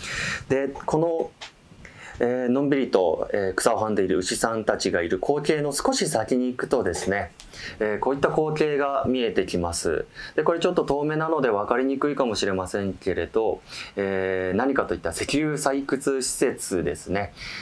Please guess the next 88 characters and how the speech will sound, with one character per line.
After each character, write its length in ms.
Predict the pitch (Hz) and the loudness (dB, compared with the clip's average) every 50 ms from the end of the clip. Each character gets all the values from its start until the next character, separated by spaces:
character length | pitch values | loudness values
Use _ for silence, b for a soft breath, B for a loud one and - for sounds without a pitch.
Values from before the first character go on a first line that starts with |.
| B B B | B B B
え 60 | 120 | -2
ー、 40 | 113 | 0
シ 120 | - 190 | 2 2
リ 80 | 185 190 | 2 2
ア 60 | 151 | 2
の 120 | 113 95 | 0 2
東 180 | - 120 110 98 | 2 2 2 4
部 120 | 92 87 | 2 2
も、 280 | 80 80 73 - - - | 2 0 0 -2 -2 -4
え 220 | - 95 90 90 90 | -4 -4 -2 -2 -2
ー、 40 | - | -2
か 100 | 107 101 | -2 0
な 100 | 98 92 | 0 0
り 160 | 87 82 76 | 0 -2 -2
石 160 | - - - | -2 -4 -6
油 200 | 90 - 95 92 | -4 -4 -2 -4
の 100 | 87 87 | -2 -4
産 260 | 87 - 92 90 87 - | -4 -4 -4 -4 -4 -6
出 220 | - 90 - 98 | -6 -4 -2 0
量 220 | 87 80 76 78 | 0 0 0 0
の 240 | 78 80 - 104 107 | 0 0 0 0 0
多 100 | 101 95 | 0 0
い 200 | 90 82 80 92 | -2 -2 -2 -2
油 200 | 95 90 107 101 | 0 0 -2 -2
田 40 | 101 98 | -2 -2
が 120 | 95 95 92 | -2 -2 0
あ 40 | |
り 100 | 92 95 | 0 0
ま 140 | 98 101 101 | -2 -2 -2
し 160 | 95 - - | -2 -4 -4
て、 320 | - - 147 151 151 151 151 B B B B B | -2 -2 -2 0 -2 -4 -6 B B B B B
実 380 | - 120 113 117 - - 135 123 | -2 -2 0 0 0 0 2 2
際 120 | 120 123 | 2 2
に、 320 | 131 143 151 147 - - B B B | 0 0 0 -2 -2 -4 B B B
ま 120 | B 127 120 | B 0 2
あ、 20 | |
様 220 | 123 123 127 123 | 2 2 2 2
々 200 | 113 117 107 101 | 2 2 2 2
な 120 | 92 90 87 | 0 0 0
大 180 | - 101 104 | 0 -2 0
国 140 | - 120 107 - | 0 0 0 0
と 180 | - 117 107 | 0 0 2
か、 120 | - 87 - | 2 0 2
そ 100 | - 123 | 2 2
れ 60 | 143 | 4
こ 120 | 151 175 | 4 4
そ 300 | 175 175 135 120 - - | 4 4 4 4 4 4
ア 60 | 110 | 2
イ 60 | 110 117 | 2 2
エ 60 | 113 | 0
ス 120 | - 123 | 0 0
な 100 | 117 107 | 0 0
ん 80 | 104 98 | 0 0
か 100 | - 104 | 0 0
も 280 | 117 131 139 127 - - | 2 2 0 -2 -4 -6
こ 80 | - - | -4 -2
こ 100 | 107 101 | 0 0
の 80 | 101 | 0
油 140 | 101 98 98 | 0 0 0
田 80 | 90 101 | 0 0
を 120 | 98 95 | 0 0
抑 160 | 95 123 123 | 0 0 0
え 20 | - | 0
て 80 | 104 | 0
資 100 | 92 - | -2 0
金 200 | - 113 107 104 | 0 0 0 0
源 220 | 98 98 95 90 82 | 0 0 0 0 0
に 120 | 82 80 | 0 0
し 140 | - - 95 | -2 0 2
よ 160 | 95 92 90 | 2 2 2
う 40 | 87 | 0
と 120 | - 85 | 0 -2
い 140 | 78 78 73 | -2 0 -2
う 140 | 73 73 - | -2 -4 -4
攻 180 | - - 92 90 | -2 -2 -2 0
撃 220 | 90 87 87 - | 0 -2 -2 -2
を 80 | 90 87 | -2 -2
仕 100 | - - | -2 -2
掛 160 | - 92 - | -4 -4 -4
け 120 | - - | -6 -6
て 80 | - 80 | -6 -4
い 80 | 82 | -4
た 120 | - 92 87 | -2 -2 -2
り 100 | 85 85 | -2 -2
だ 100 | 78 73 | -4 -6
っ 60 | - - - | -6 -8 -6
た 100 | - 90 | -6 -4
り、 240 | 95 110 107 85 | -2 -2 -4 -4